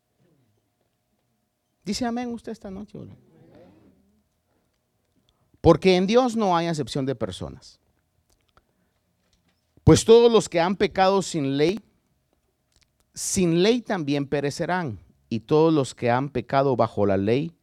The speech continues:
por la ley serán juzgados. Porque no son los oidores de la ley los justos ante Dios, sino los que cumplen la ley, esos serán justificados. Porque cuando los gentiles que no tienen la ley cumplen por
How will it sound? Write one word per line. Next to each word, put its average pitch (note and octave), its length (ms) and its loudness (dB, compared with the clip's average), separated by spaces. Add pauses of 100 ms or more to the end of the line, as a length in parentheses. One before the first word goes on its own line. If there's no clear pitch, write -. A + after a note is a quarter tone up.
(520)
por A2+ 180 4
la G#2+ 140 2
ley C#3+ 240 2
serán F#2 260 -4
juzgados. - 540 -8 (1900)
Porque C3 280 -4
no E3 100 -2
son G#3 220 -2
los G#3+ 180 -4
oidores D3 400 0
de E3+ 100 -4
la B2+ 120 0
ley C3 160 0
los D#3+ 180 -4
justos - 680 -8
ante G#2+ 300 -8
Dios, C3+ 380 -4 (1080)
sino B2 340 2
los A#2 160 2
que A#2 160 -4
cumplen E3+ 560 -2
la B2 100 -2
ley, D#3 400 -4
esos D#3 560 -2
serán G#2 380 -4
justificados. - 720 -14 (1700)
Porque D3+ 220 2
cuando F3 260 6
los F3 120 6
gentiles A#3+ 600 -4
que E3 140 -6
no D#3 140 -4
tienen F#3 560 -4
la B2 140 0
ley C#3 280 0
cumplen D#3+ 520 -2
por A2+ 340 -4